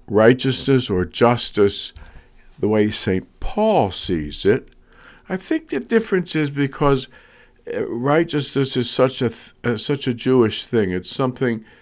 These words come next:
that the Jews have by inheritance, as it were. They have to keep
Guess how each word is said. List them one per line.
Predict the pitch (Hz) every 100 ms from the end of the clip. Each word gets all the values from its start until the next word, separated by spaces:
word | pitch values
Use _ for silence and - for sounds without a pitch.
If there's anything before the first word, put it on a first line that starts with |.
| _ _ _
that | 110 113 107 - _
the | - 101
Jews | 90 - 117 117 113 104 -
have | - 113 110 110 110 95
by | 98 98
inheritance, | 101 92 87 95 95 90 - 82 -
as | 85 78
it | 80 90
were. | 80 73 - _ _ _ _ - - -
They | - 95
have | 190 -
to | -
keep | - 226 254